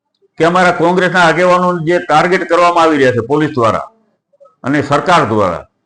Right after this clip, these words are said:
એના માટે અમારે ચેતવણી આપવા માંગીએ છીએ. આઈબીના જે બેન હતા એને ખરેખર ફરિયાદ કરવી જ નહોતી. એટ્રોસિટીની ફરિયાદ છે,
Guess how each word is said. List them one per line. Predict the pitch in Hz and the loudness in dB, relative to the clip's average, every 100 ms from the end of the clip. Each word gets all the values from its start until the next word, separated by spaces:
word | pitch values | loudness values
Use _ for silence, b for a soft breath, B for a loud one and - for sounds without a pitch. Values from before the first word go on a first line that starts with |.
| _ - | _ -8
એના | 156 180 | -4 -2
માટે | 165 175 | 0 0
અમારે | 170 170 | 0 0
ચેતવણી | 165 160 156 160 160 156 | -2 -4 -2 0 0 0
આપવા | 151 151 135 | 0 0 0
માંગીએ | 117 107 87 | 0 -2 -6
છીએ. | 78 69 _ _ - - _ - _ _ _ | -8 -14 _ _ -20 -20 _ -20 _ _ _
આઈબીના | 123 160 170 190 190 196 | 0 0 2 0 2 0
જે | 180 | 0
બેન | 185 151 160 135 | 2 2 2 0
હતા | 101 98 139 _ _ _ _ - | -2 -6 -8 _ _ _ _ -4
એને | 170 | -4
ખરેખર | 175 160 175 180 | -2 -2 0 -2
ફરિયાદ | 175 175 214 214 | -2 0 0 0
કરવી | 226 240 | 0 2
જ | 202 | 0
નહોતી. | 139 120 131 | 0 0 0
એટ્રોસિટીની | 147 160 185 185 190 202 | 0 0 -2 -2 -4 -4
ફરિયાદ | 208 190 202 190 | -2 0 0 0
છે, | 208 214 110 - | 2 2 0 -4